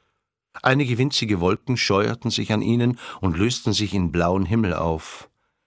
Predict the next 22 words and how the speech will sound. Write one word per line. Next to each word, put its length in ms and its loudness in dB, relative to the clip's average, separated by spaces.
Die 100 4
Augustsonne 640 2
brannte 500 0
unbarmherzig 1000 0
ins 260 -4
Tal. 420 0
Doch 140 -2
oben 400 2
auf 160 0
einem 340 4
der 80 2
glitzernden 580 -2
Gipfel, 440 -4
in 140 2
knapp 340 0
zweitausend 720 2
Meter 280 0
Höhe, 280 4
rupfte 400 2
ein 240 -2
eisiger 600 0
Wind 500 -2